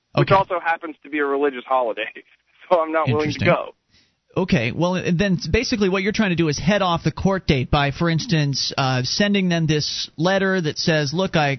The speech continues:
Speaker 2: you know, I got your ticket here, and I'd be happy to pay it as long as you show me my proof of obligation. You know, show me the signed contract b-, which bears my signature and an agent of your, your organization,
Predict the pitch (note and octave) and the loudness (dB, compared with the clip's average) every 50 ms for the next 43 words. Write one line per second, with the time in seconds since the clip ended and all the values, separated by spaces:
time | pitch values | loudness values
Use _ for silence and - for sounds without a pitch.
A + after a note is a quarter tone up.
0 | - - - F3 D#3+ C#3 C3 C3 C3 D#3+ E3 D#3+ - D3 - - A#3+ A#3 - E3+ | -6 -6 -4 -2 0 0 0 0 2 0 0 0 0 -2 0 -2 -2 -2 -2 -4
1 | D#3+ - - F#3+ F#3+ F#3+ F#3+ F#3+ E3 C#3+ C#3 C3 C3+ C#3 D#3 E3 E3 - C#3 C3+ | -4 -2 0 0 2 2 0 0 0 0 0 0 0 0 0 0 0 0 -2 -2
2 | - - F3 G#3+ G#3 G3+ G3 D#3 - - D#3 D3+ D3+ D3 C3+ C#3+ C#3 - - D#3+ | 0 0 0 2 2 0 0 -2 -2 -2 -2 0 0 2 2 0 0 0 0 0
3 | D3+ C#3+ C#3 C3+ B2+ B2 - - E3 D#3+ C#3+ D3 C3+ C#3+ B2+ B2 B2 B2 C3 D#3 | 2 2 0 0 -2 -2 0 0 0 0 0 0 0 0 0 0 -2 0 0 0
4 | E3 E3 D#3+ - E3 D3+ C#3+ C#3 - - - - - - B2 B2 A#2 - F3+ E3+ | 0 0 0 0 0 0 0 -2 -4 -6 -12 -8 -2 0 2 2 2 2 2 0
5 | D#3+ C#3+ C3+ B2+ G#3 F#3+ F3+ D#3+ D#3+ D3+ D3+ D3+ D3 C#3+ D#3 - - - E3 D3+ | 2 0 0 -2 0 0 0 2 2 2 0 0 0 -2 -2 -2 -2 0 0 2
6 | D3+ D3+ C#3+ - D#3+ D3 C#3+ C#3+ - - E3 G#3 - - - D3 C#3 B2 - - | 2 0 0 0 2 2 2 0 -2 -4 -4 -4 -4 -2 0 0 0 0 -4 -2
7 | D3 C#3+ C#3+ D3 C#3+ C#3 B2+ C#3 C#3+ D3+ D#3+ D3+ - E3 C#3+ D3 C#3 - - D3+ | 0 2 2 2 2 0 2 2 2 2 0 0 0 0 0 0 -2 0 0 0
8 | C#3+ C#3 C3 B2 A#2+ C#3+ C#3+ C3+ C#3+ C3+ B2 D3 B2+ A2+ C3+ C#3 C#3+ C#3+ C#3+ C3+ | 0 0 0 0 0 2 2 2 0 2 2 0 0 0 0 0 0 2 2 0
9 | C3+ - - B2 C#3 C3+ C#3 C3+ C#3 C#3 C3 B2+ B2 A#2+ A#2+ C#3 C#3+ C#3+ C3+ - | 0 0 0 0 2 2 2 2 0 0 0 0 0 0 2 2 2 0 0 0
10 | C#3 C3 B2+ | -2 -2 -2